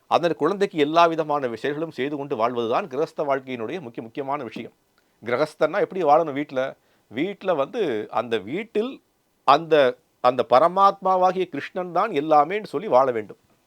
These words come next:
அப்படி வாழும்போது கிருஷ்ணரை அடைவது ரொம்ப எளிமை.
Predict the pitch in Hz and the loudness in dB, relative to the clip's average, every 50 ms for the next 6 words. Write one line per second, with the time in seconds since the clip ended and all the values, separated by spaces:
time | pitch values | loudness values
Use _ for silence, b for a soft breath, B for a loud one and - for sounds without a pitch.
0 | _ _ _ _ _ _ _ _ _ _ - 110 151 - - 185 170 143 127 139 | _ _ _ _ _ _ _ _ _ _ 2 2 2 2 0 -2 2 4 6 6
1 | 165 185 190 170 143 180 233 240 - - 135 - - 175 170 170 - 117 120 - | 6 6 2 -2 -2 -4 -4 -4 -6 -10 -12 -10 -8 -4 0 4 4 4 4 4
2 | 175 170 165 180 240 202 147 147 156 151 117 110 117 117 107 98 | 0 -2 -4 -4 -4 -4 -4 -2 -2 -2 -2 -4 -6 -8 -10 -14